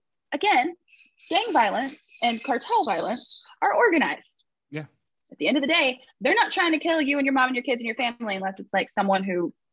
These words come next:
Speaker 1: you know, is related to the situation in some
Speaker 2: Mm-hmm.
Speaker 1: ways, you know? So the way I've been saying it is like this. Um, understanding that foundation, understanding that how organized crime works, and understanding that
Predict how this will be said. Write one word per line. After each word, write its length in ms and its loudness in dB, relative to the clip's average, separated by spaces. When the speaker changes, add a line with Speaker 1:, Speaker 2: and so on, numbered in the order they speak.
Speaker 1:
you 100 -6
know, 60 -6
is 100 -4
related 500 4
to 160 2
the 120 -10
situation 500 -4
in 100 -10
some 180 -6
Speaker 2:
Mm-hmm. 100 -14
Speaker 1:
ways, 240 -20
you 80 -2
know? 160 0
So 680 4
the 120 -2
way 160 2
I've 100 2
been 120 0
saying 320 -4
it 100 -8
is 100 -8
like 260 -6
this. 440 -4
Um, 560 2
understanding 600 -2
that 240 0
foundation, 760 -8
understanding 680 0
that 120 0
how 260 4
organized 540 0
crime 220 -4
works, 320 -6
and 80 -8
understanding 720 -2
that 200 4